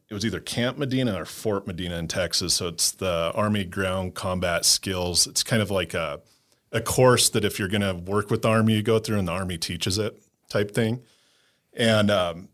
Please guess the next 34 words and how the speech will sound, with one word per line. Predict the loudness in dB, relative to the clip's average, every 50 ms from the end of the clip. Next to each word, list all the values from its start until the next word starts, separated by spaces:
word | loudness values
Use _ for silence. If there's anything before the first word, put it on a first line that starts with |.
| _ _ -6
we | -2 2 2
had | 4 4 4
this, | 2 2 2 4 4 2 2 0 -4 -8
this | -4 0 0 2 4
one | 4 4 2 2
kid | 0 0 0 0 0 -2 -4 -8 -14 _ _ -6 0 4
<clears throat> | 4 6 6 6 6 6
in | 4 4
our | 2 2
training, | 0 -2 -2 0 0 0 0 0 -2
and | -2 -2
his | -2 -2 -2
name | -2 -2 -2 -2
was | -2 -2 -2
Kelsch. | -2 -2 0 2 2 2 2 -2 -4 -6 -8 -8 -6
So | -4 -2 -2 -2
it | -2 -2
was, | -4 -4 -4
like, | -4 -6 -8 -12 -18 _ -20 _ _ _
K | -2 0 2 2 2 0 0
O | 0 0 0 -2 -4 -4 -4
E | -2 -2 -2 0 -2 -2 -2 -2
L | 0 0 2 2 0 0 0 -2 -4 -2 0
S | 2 4 4 4
C | 4 2 0 -2
H, | -4 -4 -6 -8 -8 -8
right? | -6 -6 -8 -8 _ _ -20 -20 _ _ _ _ _ -4
And | 0 2 4
he, | 4 4 2 0 -2
he | -2 0 2
was | 2 4 2 2
the | 0 -2
typical | -4 -4 -6 -6 -8 -6 -4 -4 -4 -6 -8 -12 _ _ _ _ _ _ -6
clown, | -2 0 2 2 2 0 -4 -6